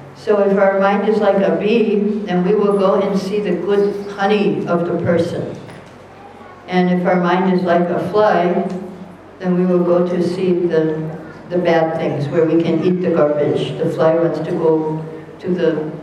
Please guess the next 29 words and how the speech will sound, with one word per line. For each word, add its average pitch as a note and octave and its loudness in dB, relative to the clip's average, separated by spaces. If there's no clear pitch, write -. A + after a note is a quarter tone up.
mm, D3+ -8
garbage, E3+ 0
to F#3 -4
the D#3+ 2
stool, F3+ 0
to F#3 -2
the, D#3 2
all E3 2
the E3 0
bad D3+ 0
things. D3+ -8
Yeah, F#3 0
I F3 2
saw G#3+ 2
this F3+ 2
in, F#3 -4
when F#3 -2
I F#3+ -2
was F#3 -2
in F#3 -2
Mayapur. E3 -2
I F#3 -2
was F#3 -2
chanting G3 0
in F3+ 0
front F#3+ -4
of E3+ -4
the D#3+ -4
deities, - -2